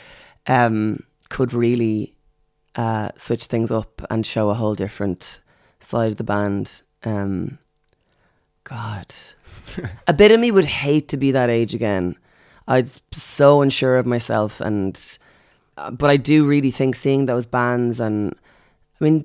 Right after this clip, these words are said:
David Kitt and Jape, and there's loads of, loads of great bands around then that I'd never even been exposed to before. I mean, I'd, I'd been exposed to good music before, but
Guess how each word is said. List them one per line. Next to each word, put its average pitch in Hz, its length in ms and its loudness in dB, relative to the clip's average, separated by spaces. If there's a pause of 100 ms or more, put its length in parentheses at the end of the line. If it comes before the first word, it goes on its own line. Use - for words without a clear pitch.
David 160 320 2
Kitt 143 380 0
and 127 160 0
Jape, 131 520 0
and 113 460 0 (720)
there's 135 160 -12
loads 143 340 -4
of, 120 80 -10 (100)
loads 135 360 0
of 120 80 -6 (160)
great 123 340 -2
bands 113 320 -2
around 113 300 -2
then 104 400 -4 (260)
that 143 120 2
I'd 143 140 6
never 139 280 2
even 139 140 2
been 120 100 0
exposed 131 580 0
to 123 80 -4
before. 98 420 -6
I - 40 -2
mean, 165 140 2
I'd, 160 220 -4
I'd - 440 -8
been 160 100 -4
exposed 180 460 -8
to 160 100 -12 (220)
good 117 180 -4
music 110 380 -4
before, - 280 -12
but - 320 -12